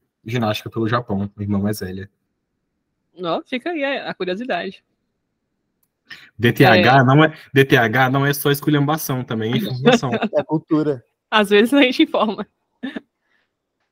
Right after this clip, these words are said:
Speaker 2: É, sim, passar dos Estados Unidos, né, elas vão ganhar, parabéns pra elas. É, tão bem, apesar da gente querer uma batalha, pelo menos pelo primeiro lugar, não vai ter, né? Elas tão sobrando e parabéns pras lendas. É,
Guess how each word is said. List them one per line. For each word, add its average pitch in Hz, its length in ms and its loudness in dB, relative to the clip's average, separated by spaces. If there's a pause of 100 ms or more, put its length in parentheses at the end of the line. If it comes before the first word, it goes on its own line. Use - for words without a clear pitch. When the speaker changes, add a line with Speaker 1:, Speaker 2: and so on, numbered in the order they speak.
(140)
Speaker 2:
É, 170 640 -6
sim, 226 320 -4
passar 254 380 2
dos 240 140 -4
Estados 233 220 0
Unidos, 269 240 -4
né, 277 100 -4
elas 302 200 -2
vão 262 140 -4
ganhar, 247 340 -2
parabéns 220 480 -4
pra 233 220 -4
elas. 247 580 -6
É, 170 360 -6
tão 233 280 -8
bem, 240 300 -4
apesar 202 340 -2
da 196 80 -4
gente 190 240 -6
querer 180 560 -4 (100)
uma 196 160 -2
batalha, 208 560 2
pelo 208 240 -2
menos 185 260 -6
pelo 190 180 -6
primeiro 196 320 -2
lugar, 202 320 0
não 254 180 -4
vai 285 160 -2
ter, 165 180 -12
né? 175 80 -6
Elas 208 200 -4
tão 208 120 -6
sobrando 240 640 -2 (560)
e 247 240 2 (120)
parabéns 233 520 2
pras 247 300 -2
lendas. 175 640 -6 (380)
É, 185 240 0